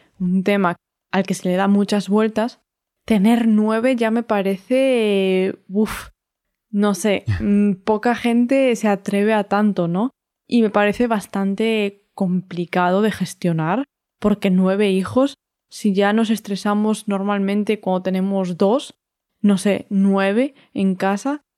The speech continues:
Speaker 1: me imagino yendo con un microbús, casi puedes formar un
Speaker 2: <laughs>
Speaker 1: equipo de fútbol tú solo ya, con tus hijos.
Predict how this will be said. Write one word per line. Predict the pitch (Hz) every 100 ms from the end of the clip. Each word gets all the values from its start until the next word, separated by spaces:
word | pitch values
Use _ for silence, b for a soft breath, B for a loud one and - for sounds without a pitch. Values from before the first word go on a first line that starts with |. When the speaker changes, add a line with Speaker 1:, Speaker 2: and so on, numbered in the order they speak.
| _ _
Speaker 1:
me | - 208
imagino | 202 190 - 202 208 202 196
yendo | 196 190 190
con | 202 185
un | 190 190 185 185
microbús, | 196 190 185 175 170 208 220 208 208 196 - _
casi | 226 214
puedes | 240 277 -
formar | 220 202 202
un | 196
Speaker 2:
<laughs> |
Speaker 1:
equipo | 190 196 190
de | 180
fútbol | - 302 285 196
tú | 185
solo | - 269 320 190
ya, | 202 277
con | 294 208
tus | 202 196 254
hijos. | - 196 185